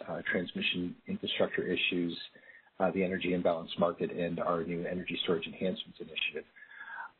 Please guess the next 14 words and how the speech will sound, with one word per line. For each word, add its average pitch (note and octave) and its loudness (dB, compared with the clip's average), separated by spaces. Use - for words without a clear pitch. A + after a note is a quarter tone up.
As B2 6
I B2+ 6
have B2 0
been A#2 4
stressing C3+ 4
continuously, A2+ 4
and G2 0
I F#2+ 2
think G2 2
all G2+ 4
of F#2 0
you F#2 4
have F2 0
been F2+ 2